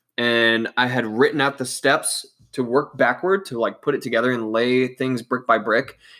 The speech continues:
And as I became more self-aware and understood that, like, okay, yes, I do have this idea of a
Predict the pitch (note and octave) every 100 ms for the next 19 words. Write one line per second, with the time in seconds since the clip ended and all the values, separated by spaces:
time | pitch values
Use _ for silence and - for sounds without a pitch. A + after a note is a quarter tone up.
0 | - B2 C3+ C#3 C3 D3 D3 C3+ C#3 C3+
1 | - D#3 C3+ B2+ C#3+ D#3+ C#3 B2+ B2 C3
2 | B2+ A#2 - B2+ B2 A#2 A#2 - A#2 A2
3 | - _ _ - A#2+ A#2+ A#2+ C#3 - -
4 | B2 A#2+ C#3+ D3+ D#3+ - C3 C3 B2 A#2
5 | A2+ - B2 B2+ B2+ A2+ A2